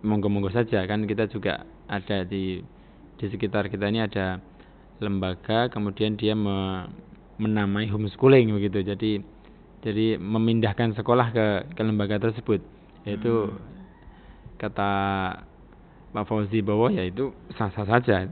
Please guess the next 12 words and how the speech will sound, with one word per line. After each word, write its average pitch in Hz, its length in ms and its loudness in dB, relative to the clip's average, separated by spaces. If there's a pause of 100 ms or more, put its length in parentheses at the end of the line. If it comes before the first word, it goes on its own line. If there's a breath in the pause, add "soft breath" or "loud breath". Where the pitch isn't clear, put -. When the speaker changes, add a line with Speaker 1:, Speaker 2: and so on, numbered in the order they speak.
(220)
Speaker 1:
untuk 98 340 -4 (720)
mereka, 98 640 -2 (400)
eh, 98 160 -2
melakukan 98 420 0
itu. 104 220 -2
Tapi 120 320 2
itu, 127 240 4 (580 loud breath)
eh, 98 320 0
sedikit 110 460 2 (600)
tidak 117 360 0
sesuai 120 380 6
dengan 110 260 4